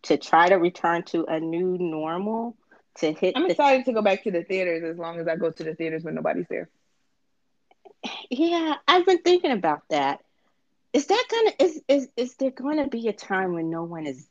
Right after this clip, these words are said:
Speaker 1: there?
Speaker 2: Yes, when I normally go to the movies, there's really nobody in the theater.
Speaker 1: When do you normally go? Like, one, two in the morning?
Speaker 2: No, like, I go for matinee,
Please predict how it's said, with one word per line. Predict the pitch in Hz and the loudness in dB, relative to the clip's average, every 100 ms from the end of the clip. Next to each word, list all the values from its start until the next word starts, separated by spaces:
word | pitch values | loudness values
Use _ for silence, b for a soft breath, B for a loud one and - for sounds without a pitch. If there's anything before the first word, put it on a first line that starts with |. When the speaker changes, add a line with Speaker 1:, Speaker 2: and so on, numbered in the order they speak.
| - | -8
Speaker 1:
there? | 127 - - - _ _ _ _ _ _ - - _ _ _ - | -8 -8 -14 -20 _ _ _ _ _ _ -20 -20 _ _ _ 2
Speaker 2:
Yes, | 370 539 175 175 | 4 6 2 -2
when | 202 247 | -6 2
I | 247 | 2
normally | 254 233 262 269 247 | 2 -2 -2 -4 -2
go | 226 254 | -2 -2
to | 294 | -4
the | 262 | -6
movies, | 214 196 202 226 269 - | -4 -4 -6 -6 -8 -6
there's | 208 262 240 | -2 0 2
really | 208 247 247 | 0 0 0
nobody | 233 233 240 262 | 2 2 2 2
in | 262 | 0
the | 294 | 2
theater. | 403 320 190 - _ _ _ _ _ _ _ _ _ _ - | 4 2 -2 -8 _ _ _ _ _ _ _ _ _ _ 0
Speaker 1:
When | 453 494 | 4 6
do | |
you | 539 523 523 453 | 6 6 6 6
normally | 370 277 233 | 4 2 0
go? | 196 165 | 0 0
Like, | 170 196 | 0 0
one, | 190 240 320 | -2 -2 -2
two | - 320 | -2 -2
in | 311 | 0
the | 277 | -2
morning? | 269 339 415 427 415 _ _ _ _ _ _ - 208 | -2 -2 -2 -4 -10 _ _ _ _ _ _ -8 -2
Speaker 2:
No, | 226 554 679 240 175 175 214 | 0 0 2 4 4 0 -2
like, | 233 240 262 240 - | 0 2 0 -4 -10
I | 220 262 277 | -2 -2 -2
go | 269 269 247 262 - | -4 -2 -2 -6 -8
for | 240 214 208 208 170 | -4 -2 -2 -2 -6
matinee, | 202 208 220 240 208 202 202 196 214 | -6 -6 -4 -6 -4 -4 -4 -4 -8